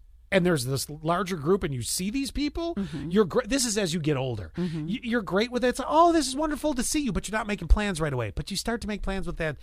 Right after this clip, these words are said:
Speaker 1: smaller circle. I think this smaller circle, as you get older, becomes tighter.
Speaker 2: Do you, as you get older,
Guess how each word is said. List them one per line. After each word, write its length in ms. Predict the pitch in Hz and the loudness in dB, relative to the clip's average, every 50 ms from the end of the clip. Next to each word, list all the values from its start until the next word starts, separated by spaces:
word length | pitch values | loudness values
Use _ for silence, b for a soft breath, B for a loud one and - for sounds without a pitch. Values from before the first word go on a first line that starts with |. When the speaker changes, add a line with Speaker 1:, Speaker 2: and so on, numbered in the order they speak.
| b b b b - - - | b b b b -4 -2 -2
Speaker 1:
smaller 640 | - - 175 170 165 175 180 185 190 196 190 165 143 | 2 2 4 4 6 6 4 4 4 2 2 2 0
circle. 580 | - - - 156 151 139 - 117 90 80 B B B B B | -2 -2 0 0 0 0 -2 -4 -4 -4 B B B B B
I 80 | 208 | 4
think 140 | 233 302 320 | 4 4 4
this 180 | - 320 - - | 4 2 0 2
smaller 400 | - 220 208 202 220 240 254 220 | 4 6 6 6 6 4 4 2
circle, 500 | - - 254 277 277 - 240 175 160 - - - - - - | 2 2 0 0 0 0 -2 -2 -4 -8 -14 -18 -20 -14 -6
as 220 | - 175 202 202 208 | -2 0 0 0 0
you 60 | 220 | 0
get 120 | 226 240 | 0 2
older, 300 | 226 247 294 311 247 214 | 2 2 2 2 0 0
becomes 420 | 190 196 - 170 185 196 202 165 156 151 - - - | 0 -2 -2 -2 -2 -2 -2 -4 -6 -10 -14 -12 -12
tighter. 400 | - 165 196 269 294 294 156 - - - - - - - - - 190 - - | -8 -6 -6 -6 -6 -6 -8 -10 -12 -20 -20 -20 -20 -20 -20 -20 -20 -4 0
Speaker 2:
Do 100 | 254 269 | 2 2
you, 280 | 269 285 302 311 294 - - - | 4 4 4 2 2 0 -4 0
as 200 | 233 220 214 196 | 2 2 2 2
you 180 | 196 220 262 285 | 0 0 0 0
get 240 | 254 330 277 - - - | 2 2 0 0 0 2
older, 600 | 233 226 214 190 180 165 156 151 156 156 156 | 4 4 4 4 4 2 2 2 0 -2 -4